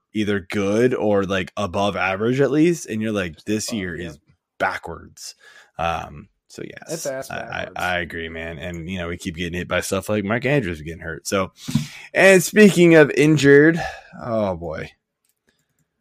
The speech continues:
Speaker 1: this one kinda came out of nowhere. We did not expect this one. Ja'Marr Chase. Uh, I know he got injured at the end of the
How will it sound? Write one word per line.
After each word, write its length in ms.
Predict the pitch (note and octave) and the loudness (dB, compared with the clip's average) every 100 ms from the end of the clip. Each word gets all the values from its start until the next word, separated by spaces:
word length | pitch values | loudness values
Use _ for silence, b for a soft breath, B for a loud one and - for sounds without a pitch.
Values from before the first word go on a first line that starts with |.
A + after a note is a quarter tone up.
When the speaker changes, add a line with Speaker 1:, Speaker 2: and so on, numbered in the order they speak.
| _ | _
Speaker 1:
this 180 | C3+ C3 | 2 4
one 140 | B2+ | 4
kinda 340 | G#2 A#2+ A2+ G#2 | 2 2 2 2
came 260 | - A2 | 0 0
out 160 | G#2+ G#2 | 2 0
of 80 | G#2+ | 2
nowhere. 440 | G#2+ G#2+ G#2+ G#2 | 2 2 4 2
We 80 | G2+ | 0
did 120 | F2+ G2+ | -4 -4
not 160 | G2+ | -4
expect 400 | F#2+ - G#2+ F#2+ | -6 -4 -4 -2
this 180 | A2 F#2+ | -4 -6
one. 200 | G#2 G2+ | -4 -6
Ja'Marr 720 | E2+ G#2+ G2 G2+ G#2+ G#2+ G#2+ - | -6 -6 -4 -2 0 0 0 -4
Chase. 880 | - - G#2 G2 F#2+ F2 - - - _ _ _ _ _ _ _ | -6 -6 -4 -4 -4 -6 -8 -10 -14 _ _ _ _ _ _ _
Uh, 420 | - F#2 F#2 F#2 D2+ | -8 -6 -4 -6 -6
I 100 | G#2 | -4
know 280 | G#2 A#2+ A#2+ | 0 0 0
he 140 | A#2+ | 0
got 200 | A2 G2 | 0 -2
injured 320 | G#2+ F#2+ F#2+ | -4 -6 -6
at 100 | F#2+ | -6
the 200 | E2+ G2 | -6 -8
end 160 | G#2+ G#2 | -6 -6
of 100 | G2 | -6
the 160 | F#2 | -8